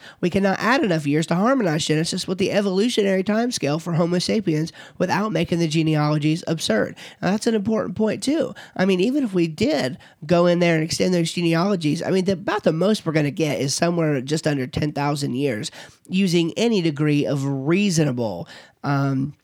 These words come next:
generation times when we go back to insert in the gaps. We're not getting anywhere close to a hundred thousand years.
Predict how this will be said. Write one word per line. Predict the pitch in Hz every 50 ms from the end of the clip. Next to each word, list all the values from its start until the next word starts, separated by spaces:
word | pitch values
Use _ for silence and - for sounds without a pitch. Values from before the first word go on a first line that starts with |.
| _ _ - - -
generation | 147 - 180 165 165 160 165 165 170 - 160 147
times | 135 - 151 135 139 127 170 -
when | - 139
we | 143
go | 135 143 139
back | 143 139 139 -
to | - 143
insert | 131 135 - - 139 135 -
in | 117 131 120
the | 113
gaps. | - 123 117 - - - - - -
We're | 127 147 175 214
not | 220 226 - - - -
getting | 156 156 135 139 139
anywhere | 135 156 175 151 120 104 -
close | - - - - - - 156 117 - - -
to | - - 131
a | 135
hundred | 131 - - 165 151 139 123
thousand | - 139 135 135 131 143 120 101
years. | 113 123 117 - - -